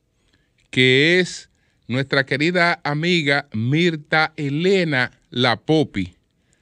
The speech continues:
eh, que es la directora municipal de Las Guayigas, del Distrito Municipal de Las Guayigas. Digamos que la alcalde de Las Guayigas,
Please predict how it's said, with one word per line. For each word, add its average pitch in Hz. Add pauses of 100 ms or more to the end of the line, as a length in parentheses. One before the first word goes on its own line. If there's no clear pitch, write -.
(880)
eh, 107
que 127
es 151
la 120 (340)
directora 131 (520)
municipal 135
de 131
Las 110
Guayigas, 92 (380)
del 101
Distrito 147
Municipal 143 (380)
de 110
Las 90
Guayigas. 92
Digamos 131
que 147
la 139
alcalde 147
de 135
Las 107
Guayigas, 98